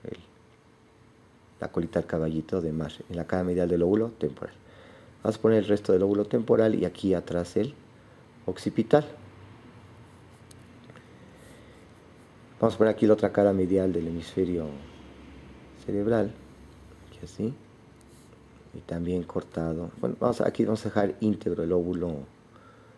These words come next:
temporal y aquí atrás, aquí tendríamos donde se va a unir el tallo cerebral al hemisferio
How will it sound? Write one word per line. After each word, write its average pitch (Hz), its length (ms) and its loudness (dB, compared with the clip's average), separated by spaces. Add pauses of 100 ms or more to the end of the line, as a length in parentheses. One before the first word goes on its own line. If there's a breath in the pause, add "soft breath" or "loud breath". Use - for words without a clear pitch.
(640 loud breath)
temporal 90 460 2 (840)
y 92 80 -10
aquí - 200 -10
atrás, 80 520 -8 (920)
aquí - 120 -20
tendríamos 80 840 -6 (840)
donde - 180 -10
se - 120 -6
va 85 100 0
a - 20 0
unir 87 300 0
el 80 120 -2
tallo 90 320 2
cerebral 90 640 0 (120)
al 82 200 -6
hemisferio 85 640 -2